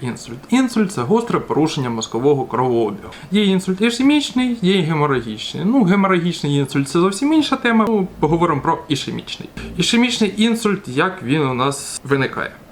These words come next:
Є судина, є тромб. Той тромб відривається, судина закривається, кров не поступає в деяку частину мозку, в результаті чого у нас виникає ішемічний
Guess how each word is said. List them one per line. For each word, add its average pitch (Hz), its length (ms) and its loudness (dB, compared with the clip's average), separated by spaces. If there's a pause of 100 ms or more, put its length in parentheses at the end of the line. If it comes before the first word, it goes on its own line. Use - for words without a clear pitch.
(100)
Є 214 360 -2
судина, 127 440 -2 (360)
є 170 280 0 (160)
тромб. 127 240 0 (260)
Той 170 200 2
тромб 139 320 0 (220)
відривається, 247 920 2 (200)
судина 156 440 0
закривається, 233 960 0
кров 160 300 2
не 147 140 2
поступає 160 680 0
в 240 80 0
деяку 254 340 0
частину 185 480 0
мозку, 180 460 0 (400)
в 139 40 0
результаті 143 520 0
чого 233 320 2
у 160 120 2
нас 165 300 -2
виникає 131 560 -2
ішемічний 131 640 -4